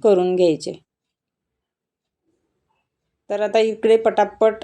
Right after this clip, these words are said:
अ, गोळे तयार करून घ्यायचे आणि लगेच टाकून घ्यायचे. टाकल्यानंतर लगेच असं हलवायचं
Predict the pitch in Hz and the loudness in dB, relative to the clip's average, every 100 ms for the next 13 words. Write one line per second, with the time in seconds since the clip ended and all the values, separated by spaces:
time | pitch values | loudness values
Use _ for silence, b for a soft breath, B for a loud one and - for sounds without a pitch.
0 | - - 190 190 190 190 202 208 214 208 | -10 -2 0 0 2 4 4 2 2 0
1 | 208 208 202 208 202 185 196 - B B | 0 0 0 0 2 2 0 -4 B B
2 | B - 185 190 220 240 - 196 185 202 | B -6 -4 -2 -2 -6 -4 -2 0 0
3 | 233 - - 208 202 208 220 214 196 196 | -2 -6 -6 -2 0 0 2 2 0 -2
4 | 202 208 214 214 214 208 214 208 190 180 | 0 0 0 0 -6 -4 -2 0 0 0
5 | 202 202 202 196 208 208 b b b b | 0 0 -2 2 2 2 b b b b
6 | - 208 202 214 226 220 - 202 | -2 0 2 2 0 -2 -2 -2